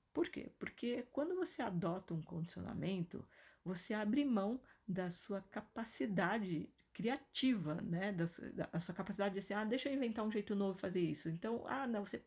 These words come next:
é muito cômodo seguir um hábito. Ah, vou fazer como sempre fiz ou como as outras pessoas sempre fizeram." Então, isso cria um, um conforto de você ligar o piloto automático, porque aí você não precisa pensar, você não precisa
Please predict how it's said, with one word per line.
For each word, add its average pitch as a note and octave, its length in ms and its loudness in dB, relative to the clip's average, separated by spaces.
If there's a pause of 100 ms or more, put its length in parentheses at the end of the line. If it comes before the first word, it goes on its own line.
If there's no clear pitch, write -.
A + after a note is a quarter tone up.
é G#3 160 4
muito A#3+ 260 0
cômodo F3+ 360 4
seguir F#3 240 -2
um F#3+ 80 0
hábito. F3 220 0
Ah, C#4+ 120 2
vou C4+ 40 -4
fazer A#3+ 240 -2
como A3+ 200 -2
sempre A3+ 340 -2
fiz C4 320 -2
ou E3 60 -4
como F3+ 200 -2
as E3+ 100 -2
outras F3 280 -2
pessoas E3+ 300 -4
sempre E3+ 160 0
fizeram." F3 280 -6 (440)
Então, A#3 260 2 (100)
isso F3 720 2 (540)
cria B3+ 640 2
um, G3+ 460 2 (120)
um F#3+ 140 0 (100)
conforto G3 1040 2
de D#3+ 200 0
você G#3 280 -2
ligar G#3+ 300 0
o G#3 40 0
piloto A#3 340 0
automático, C#4 600 0
porque - 240 -8
aí E3+ 80 2
você F#3+ 220 0
não A#3+ 140 4
precisa E4 340 0
pensar, F#3 400 -2
você - 100 -8
não F3+ 100 -2
precisa B3 400 -2